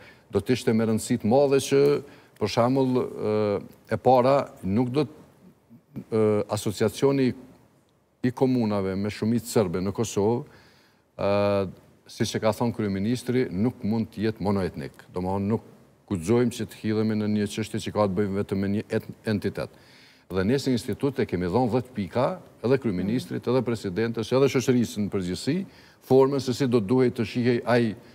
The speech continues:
asociacion, i cili nuk është mono-, monoetnik.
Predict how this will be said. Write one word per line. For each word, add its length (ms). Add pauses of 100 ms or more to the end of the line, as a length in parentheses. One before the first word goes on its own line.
(220)
asociacion, 640
i 40
cili 200
nuk 160
është 200
mono-, 240 (220)
monoetnik. 500